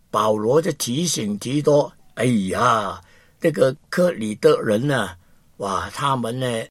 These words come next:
真是有问题，道德败坏。教会领袖啊，应当具备品格的条件。呃，你们有什么意见啊，天成？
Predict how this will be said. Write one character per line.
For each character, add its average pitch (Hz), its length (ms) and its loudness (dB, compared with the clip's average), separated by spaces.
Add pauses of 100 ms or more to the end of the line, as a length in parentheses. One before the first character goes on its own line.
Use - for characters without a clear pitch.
(140)
真 165 340 0
是 143 480 -6 (380)
有 90 160 -6
问 127 300 0
题， 113 380 -8 (120)
道 117 320 -2
德 135 120 -4 (140)
败 131 240 -2
坏。 131 240 0 (800)
教 202 260 -2
会 156 300 6
领 104 280 2
袖 156 280 2
啊， 117 160 4
应 165 180 0
当 151 160 2
具 196 380 0
备 160 380 2 (520)
品 101 360 0
格 110 280 2
的 104 340 0 (460)
条 98 380 2
件。 131 360 2 (640)
呃， 104 300 2
你 104 140 2
们 135 160 6
有 127 120 4
什 143 120 -4
么 147 120 0
意 143 160 -4
见 151 240 4
啊， 131 100 0
天 147 180 2
成？ 147 220 0